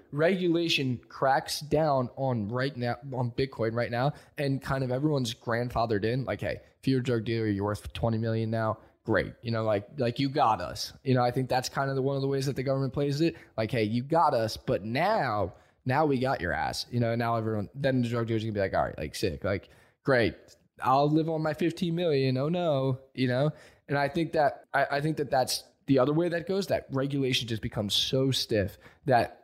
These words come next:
if you were to cash out your Bitcoin and bring the cash over to your bank account or whatever, you know, let's say you buy a house with it,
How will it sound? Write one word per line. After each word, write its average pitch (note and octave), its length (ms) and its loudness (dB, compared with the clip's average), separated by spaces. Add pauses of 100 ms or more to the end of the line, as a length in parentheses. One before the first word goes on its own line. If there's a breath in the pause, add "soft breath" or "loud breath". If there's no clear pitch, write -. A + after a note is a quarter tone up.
if C#3+ 160 2
you D#3 160 2
were D3 320 2
to B2+ 120 -6
cash C3 360 0
out - 120 2
your G#2 120 4
Bitcoin D3 500 -2
and A#2+ 160 0
bring B2 220 0
the A2 80 0
cash A#2+ 420 -2
over A#2 260 0
to A#2+ 140 -6
your G#2 80 2
bank G#2+ 220 -2
account B2+ 280 -4
or G#2+ 120 -2
whatever, A#2+ 500 -2
you A2+ 140 0
know, F#2+ 60 2
let's G#2+ 140 0
say A2+ 140 -2
you G#2+ 80 0
buy G2 160 2
a F2+ 60 0
house F#2 320 -2
with C#3+ 140 -4
it, F3+ 180 -4